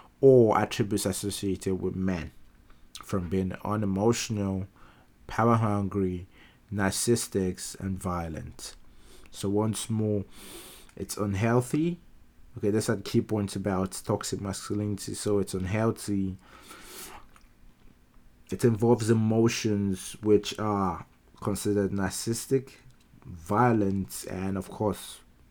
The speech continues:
unemotional. So, uh, this has been highlighted as one of the causes of emotional neglection towards men.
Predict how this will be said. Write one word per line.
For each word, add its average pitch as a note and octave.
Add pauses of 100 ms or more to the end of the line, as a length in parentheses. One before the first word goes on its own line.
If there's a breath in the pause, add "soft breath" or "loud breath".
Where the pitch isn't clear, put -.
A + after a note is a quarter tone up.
(220)
unemotional. G2+ (1120 loud breath)
So, C#3+
uh, C#3 (100)
this F#3
has F3
been C#3+
highlighted A#2
as A2
one A2
of - (800)
the -
causes -
of G#2+
emotional G#2+
neglection G2+
towards F#2+
men. F#2